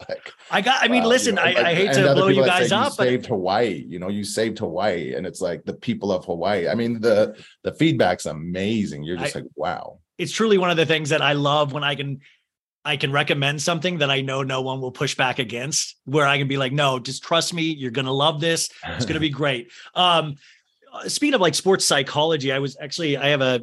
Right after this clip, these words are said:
Speaker 2: a trainer. I'm trying to get in shape and it's just horrible. It's just horrific. I hate it.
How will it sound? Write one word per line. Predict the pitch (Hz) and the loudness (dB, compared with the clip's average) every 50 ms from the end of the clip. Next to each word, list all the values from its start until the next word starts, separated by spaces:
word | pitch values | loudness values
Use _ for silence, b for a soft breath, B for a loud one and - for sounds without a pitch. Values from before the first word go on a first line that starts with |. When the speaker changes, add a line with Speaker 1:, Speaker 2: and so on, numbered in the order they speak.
| - _ | -4 _
Speaker 2:
a | - - - | -10 -10 -6
trainer. | - - - - 156 156 160 151 131 131 | -6 -6 -2 0 0 2 2 0 0 0
I'm | 127 131 135 123 127 123 120 - - 139 | 0 -2 -2 -2 -4 -10 -14 -16 -14 -14
trying | - - 214 202 | -8 -4 -2 -2
to | 185 | 0
get | 156 151 127 | 0 0 -2
in | 123 | 0
shape | - - 139 131 107 | 0 0 0 0 0
and | 120 127 | -2 -4
it's | 135 165 | -4 -4
just | 147 - | -6 -4
horrible. | - 123 117 110 101 90 98 104 | -6 -6 -6 -6 -10 -10 -12 -12
It's | 107 101 | -6 -4
just | 160 156 143 - | -4 -2 -2 -2
horrific. | - 139 123 123 117 104 123 117 107 110 | -4 -4 -6 -6 -6 -6 -8 -8 -6 -8
I | 107 | -6
hate | 101 - 143 139 135 | -4 -2 -2 -2 -2
it. | 135 135 131 | -4 -6 -8